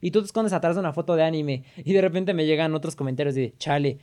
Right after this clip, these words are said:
mal momento para tener una foto de <laughs> anime".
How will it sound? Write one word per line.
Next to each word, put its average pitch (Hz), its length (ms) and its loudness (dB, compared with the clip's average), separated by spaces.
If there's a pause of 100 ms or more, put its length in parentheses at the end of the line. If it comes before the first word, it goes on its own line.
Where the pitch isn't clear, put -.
(180)
mal 160 180 4
momento 156 400 2
para 139 220 2
tener 147 200 0
una 151 160 -2
foto 156 280 -2
de 147 100 2
<laughs> - 160 4
anime". 196 540 0